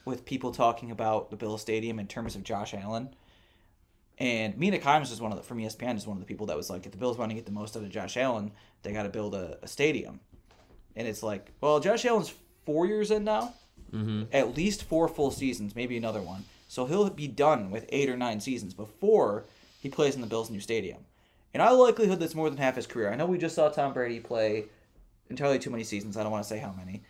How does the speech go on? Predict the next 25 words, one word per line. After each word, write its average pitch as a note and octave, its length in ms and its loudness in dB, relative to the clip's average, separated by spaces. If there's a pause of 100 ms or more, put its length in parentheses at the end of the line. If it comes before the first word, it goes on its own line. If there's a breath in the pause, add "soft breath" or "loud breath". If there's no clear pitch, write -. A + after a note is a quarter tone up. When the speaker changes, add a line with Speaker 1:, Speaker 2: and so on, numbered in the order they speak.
(540 soft breath)
Speaker 1:
And A2+ 180 0
a, B2+ 240 2
a - 20 4
lot C#3+ 200 10
of C#3 60 2
guys B2+ 280 8
are A#2 80 0
getting, A2+ 300 -4
you B2+ 80 -2
know, G#2+ 100 -4
staying A2+ 380 -4
good B2+ 200 0
later. A#2+ 440 4
And A#2 100 0
I C3 40 6
don't C#3 100 4
wanna C3+ 160 2
say B2+ 200 0
Allen A2 280 0
won't. G2+ 180 -6
I'm F#2+ 80 -6
not G2+ 100 -6
gonna A2 140 -6
make G#2 180 -6
some, G2+ 340 -6